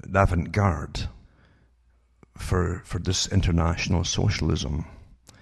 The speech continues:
with its pretense of equality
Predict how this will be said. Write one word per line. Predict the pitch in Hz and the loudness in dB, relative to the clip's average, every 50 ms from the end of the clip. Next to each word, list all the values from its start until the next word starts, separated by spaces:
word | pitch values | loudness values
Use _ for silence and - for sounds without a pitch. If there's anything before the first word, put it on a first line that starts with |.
| - - - - - - _ _ _ _ - | -20 -20 -20 -20 -20 -20 _ _ _ _ -8
with | - - - - - | -6 -6 -2 -2 -2
its | - - - - - | -2 -2 -2 -6 -6
pretense | - - _ _ - - 120 - - - 73 71 73 76 - - - - - - - | -6 -12 _ _ 0 0 2 4 2 2 2 -2 -4 -4 -6 -6 -6 -6 -8 -8 -8
of | - 78 76 - - - - - - - | -6 -4 -4 -4 -6 -8 -10 -12 -10 -10
equality | - - - - 82 85 85 - - - - - - | -4 -2 -2 -2 0 -2 -6 -6 -6 -8 -8 -8 -8